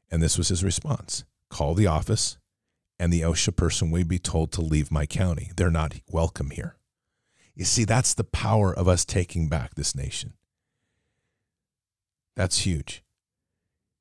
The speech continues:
And that gives people security and assurance that we're going to have a way forward. And we do. It's all through the county. We can affect tremendous change.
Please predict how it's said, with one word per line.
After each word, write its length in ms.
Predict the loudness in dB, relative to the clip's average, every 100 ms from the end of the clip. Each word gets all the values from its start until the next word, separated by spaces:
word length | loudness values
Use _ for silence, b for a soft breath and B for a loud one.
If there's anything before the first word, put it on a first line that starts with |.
| _ _ 2
And 180 | 4 6
that 260 | 4 2 0
gives 320 | 2 2 -2 -6 -2
people 400 | 0 2 2 0
security 720 | 0 -2 2 2 4 2 0
and 160 | 0
assurance 560 | 0 0 0 0 0 -2
that 140 | -4
we're 120 | -2 -2
going 200 | 0 -2
to 40 |
have 240 | -2 -4
a 80 | -4
way 240 | -2 -2 -4
forward. 460 | -4 -2 -2 -2
And 220 | -2 -2 0
we 140 | -2
do. 460 | -2 0 0 -2 -6 -6
It's 180 | -4
all 160 | -2 -2
through 200 | 0 -2
the 100 | -4
county. 360 | -2 -2 0 0
We 160 | 0
can 160 | 2 2
affect 400 | 2 2 0 0
tremendous 540 | 0 4 2 2 -2
change. 540 | 0 0 0 -6 -16